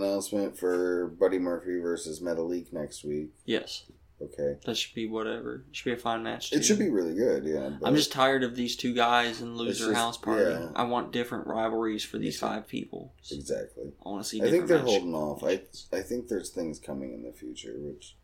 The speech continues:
Speaker 1: we'll get to in one
Speaker 2: A O P
Speaker 1: second.
Speaker 2: coming
Speaker 1: Yes.
Speaker 2: to two oh five Live,
Speaker 1: Oh my
Speaker 2: courtesy
Speaker 1: God,
Speaker 2: of
Speaker 1: that would be horrible.
Speaker 2: G M Drake Maverick.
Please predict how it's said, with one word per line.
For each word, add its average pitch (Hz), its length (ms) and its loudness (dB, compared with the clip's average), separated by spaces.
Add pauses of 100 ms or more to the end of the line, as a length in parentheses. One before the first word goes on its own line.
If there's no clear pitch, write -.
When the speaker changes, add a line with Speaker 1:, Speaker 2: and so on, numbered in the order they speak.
(160)
Speaker 1:
we'll - 120 -18
get - 160 -12
to - 120 -16
in 52 60 -14 (120)
one 55 220 -12
Speaker 2:
A 117 160 0
O 123 120 -2
P 123 100 -10
Speaker 1:
second. 95 280 -12 (640)
Speaker 2:
coming 110 260 -6
Speaker 1:
Yes. 107 120 -10
Speaker 2:
to - 120 -14
two 113 200 0
oh 110 60 2
five - 360 -6
Live, - 340 -4
Speaker 1:
Oh - 40 -6
my - 20 -2
Speaker 2:
courtesy 104 360 2
Speaker 1:
God, 71 140 2
Speaker 2:
of 69 80 -2
Speaker 1:
that 71 140 2
would 58 60 -12
be 69 120 -6
horrible. 76 180 -8
Speaker 2:
G 123 200 6
M 117 360 0 (320)
Drake - 280 2
Maverick. 50 400 -12